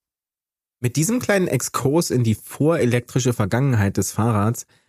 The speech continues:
sind wir auch schon am Ende der heutigen Podcast-Folge angelangt. Ich hoffe, euch ist genauso wie mir auch ein kleines Licht aufgegangen und ihr habt hier und da etwas gelernt.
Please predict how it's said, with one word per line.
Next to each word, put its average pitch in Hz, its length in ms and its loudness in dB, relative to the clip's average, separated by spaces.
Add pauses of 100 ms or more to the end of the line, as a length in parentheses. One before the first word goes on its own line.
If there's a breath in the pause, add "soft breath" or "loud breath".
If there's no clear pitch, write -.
(120)
sind 151 260 0
wir 143 140 2
auch 147 60 0
schon 143 160 0
am 131 100 2
Ende 147 280 2
der 95 140 0
heutigen 95 340 0
Podcast-Folge 92 600 -4
angelangt. 92 400 0 (500)
Ich 175 180 0
hoffe, 208 380 0 (240)
euch 156 200 2
ist - 140 0
genauso 151 380 0
wie 127 80 2
mir 135 360 0
auch 139 120 -2
ein 135 100 0
kleines 113 320 -2
Licht 143 280 -2
aufgegangen 110 720 0
und 127 180 -2
ihr 123 80 2
habt 110 120 -2
hier 160 220 0
und 131 160 0
da 120 160 2
etwas 117 240 -2
gelernt. 95 520 0